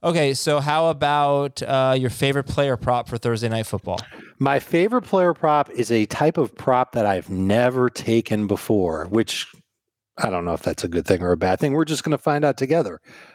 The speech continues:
Speaker 2: Blake Martinez, over eight and a half tackles plus assists. He's done that in each of his last four games and five of his last six.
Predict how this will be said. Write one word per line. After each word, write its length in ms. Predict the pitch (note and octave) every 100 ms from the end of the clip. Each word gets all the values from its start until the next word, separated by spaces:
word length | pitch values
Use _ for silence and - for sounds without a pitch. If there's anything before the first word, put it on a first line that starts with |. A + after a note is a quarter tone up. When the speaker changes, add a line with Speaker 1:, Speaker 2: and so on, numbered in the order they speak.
| _
Speaker 2:
Blake 320 | C3+ C3 G3+ G3
Martinez, 840 | F#3+ F#3 F#3 D#3+ G2+ D#2+ - - _ _ _ _
over 440 | F3+ A#3 A#3 A#3 G3+
eight 220 | F3 G3+
and 120 | D3 E3+
a 60 |
half 280 | D3 D#3 -
tackles 600 | - D#3+ F#3 G3 F#3+ -
plus 400 | - D3 D3+ -
assists. 680 | A#2+ - E3+ F#3+ - - - - - - _
He's 260 | D3 A2+ A2+
done 180 | C#3
that 160 | D3 B2
in 100 | A2+ -
each 220 | D3+ C3+
of 60 |
his 140 | A#2 G2
last 340 | A#2+ G2+ -
four 200 | C#3+ D#3+
games 440 | D#3+ E3 F3+ G3 - _ _ _ -
and 100 | A2+
five 300 | A#2+ A#2 A2+
of 60 |
his 200 | B2 A#2+
last 280 | A#2+ A2+ -
six. 520 | - A2 - - -